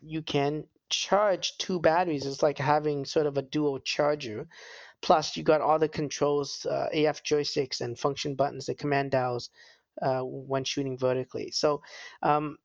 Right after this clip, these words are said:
these are options to look at. I wouldn't say it's for everybody. Uh, Jens, like yourself, you know, I don't use a grip because I, I prefer having smaller cameras. Uh, but in saying that, if you're, you know, obviously shooting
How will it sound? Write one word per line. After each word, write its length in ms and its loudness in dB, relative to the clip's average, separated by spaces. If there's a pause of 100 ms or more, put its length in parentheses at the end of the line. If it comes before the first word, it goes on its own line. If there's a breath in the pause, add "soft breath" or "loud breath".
(160)
these 220 0
are 100 4
options 440 2
to 60 6
look 260 2
at. 260 4
I 140 6
wouldn't 320 0
say 160 4
it's 140 -4
for 180 2
everybody. 680 2 (360 soft breath)
Uh, 480 2 (280)
Jens, 520 2
like 240 2
yourself, 560 2
you 80 0
know, 80 2
I 160 4
don't 240 -2
use 220 -2
a 60 -4
grip 260 -2
because 220 2
I, 180 4
I 100 4
prefer 440 2
having 320 0
smaller 340 0
cameras. 600 -2 (540 loud breath)
Uh, 640 2
but 160 4
in 140 2
saying 320 2
that, 180 4
if 140 -2
you're, 500 2
you 140 -2
know, 80 2
obviously 400 2
shooting 580 -2